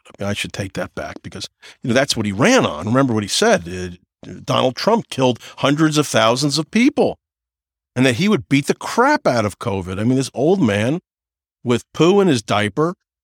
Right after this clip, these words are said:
is telling us last year that he was gonna beat the crap out of covid. Joe Biden would handle it 'cause Trump couldn't. Well, we already know that Biden screwed up and didn't order the manufacture of rapid covid tests in October when he had the chance.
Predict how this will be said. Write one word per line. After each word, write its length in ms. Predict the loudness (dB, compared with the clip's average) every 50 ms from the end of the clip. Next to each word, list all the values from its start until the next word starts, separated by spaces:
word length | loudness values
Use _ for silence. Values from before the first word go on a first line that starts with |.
| _ _
is 160 | -4 -4 -4
telling 460 | -2 0 2 4 4 4 4 4 4
us 280 | 4 4 4 2 0 0
last 400 | 2 2 2 2 2 0 -2 -2
year 140 | 0 2 2
that 120 | 2 2
he 100 | 2 2
was 180 | 2 2 2 2
gonna 200 | 0 -2 -2 -2
beat 260 | 0 0 0 0 0
the 140 | -2 -6 -6 -8 -10
crap 460 | -6 -2 0 0 0 0 -2 -6 _ _ _ _ _ -4
out 160 | -2 0 0
of 140 | 0 -2 -2
covid. 480 | -2 0 0 0 0 -2 -6 -10 -14 -16 _ _ _ _ _ _ _ _ _ -4
Joe 220 | 0 2 2 2 0
Biden 500 | 0 -2 0 2 2 2 2 0 0 -2
would 100 | -2 -2
handle 340 | -2 -2 -2 -4 -6 -10
it 100 | -14 -16
'cause 120 | -14 -14 -14
Trump 400 | -10 -4 -2 0 0 0 -2 -4
couldn't. 340 | -4 -2 -2 -2 -4 -10 _ -4
Well, 240 | -2 -2 -2 -2 -4 _ _ _ _ _ _ _ _ _ _
we 140 | 0 2 4
already 220 | 4 6 6 4 4
know 280 | 4 4 4 4 4 4
that 240 | 4 2 2 0
Biden 340 | 0 2 2 2 2 2 2
screwed 360 | 0 0 0 0 0 2 2
up 200 | 2 2 2 2
and 140 | 0 0 0
didn't 180 | 2 2 2 2
order 420 | 2 2 2 2 2 2 0 -2 -4 _ _ _ _ _
the 400 | -12 -12 -8 -4 -2 -2 -2 -2 0
manufacture 840 | 0 0 0 0 0 -2 -2 0 0 0 0 0 -2 0 0 0
of 120 | 0 0
rapid 380 | 2 2 2 2 0 -2 -4 -4
covid 380 | -4 -2 -2 0 0 -2 -4 -4
tests 280 | -4 -4 -2 0 0
in 80 | 2 2
October 400 | 0 0 2 2 2 4 4 4
when 160 | 4 4 2
he 60 | 2
had 160 | 2 0 -2
the 60 | -4 -6
chance. 540 | -4 0 2 2 2 2 2 -2 -4 -6